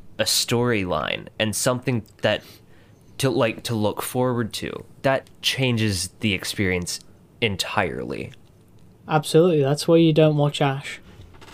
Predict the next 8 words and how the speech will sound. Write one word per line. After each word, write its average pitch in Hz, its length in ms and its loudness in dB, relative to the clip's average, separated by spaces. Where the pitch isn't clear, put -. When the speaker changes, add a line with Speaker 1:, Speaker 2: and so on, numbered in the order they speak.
Speaker 1:
Y-, 147 240 0
that's 135 300 2
why 135 160 6
I 123 100 4
don't 127 280 0
stream 135 380 2
Minecraft. 127 920 0
Speaker 2:
<laughs> - 60 -12